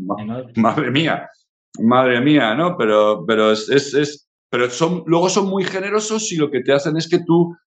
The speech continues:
Speaker 1: creces y eso es, ese es un regalo que, que no tiene precio, igual que con ella, con Jason Fleming, por ejemplo, o, o encontrarte con, con gente como,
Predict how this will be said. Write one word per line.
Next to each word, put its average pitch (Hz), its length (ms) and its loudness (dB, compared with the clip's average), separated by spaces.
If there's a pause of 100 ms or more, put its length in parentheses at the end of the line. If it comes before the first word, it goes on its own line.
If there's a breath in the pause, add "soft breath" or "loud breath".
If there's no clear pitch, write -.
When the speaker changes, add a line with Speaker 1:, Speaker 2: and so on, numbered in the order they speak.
(160)
Speaker 1:
creces 147 760 -4
y 117 100 6
eso 139 240 4
es, 143 120 4
ese - 240 -2
es - 80 -2
un 151 140 6
regalo 147 480 4
que, 151 280 -2
que 123 180 0
no 123 160 -2
tiene 139 180 0
precio, 139 300 0
igual 113 180 0
que 120 100 -6
con 123 180 -4
ella, 143 140 0
con 123 180 -6
Jason 127 300 -4 (100)
Fleming, 143 460 2
por 101 180 -6
ejemplo, 131 380 -2
o, 101 340 0 (360 loud breath)
o 117 140 8
encontrarte 120 960 6
con, 117 380 2
con 113 220 2
gente 117 360 -2
como, 113 540 2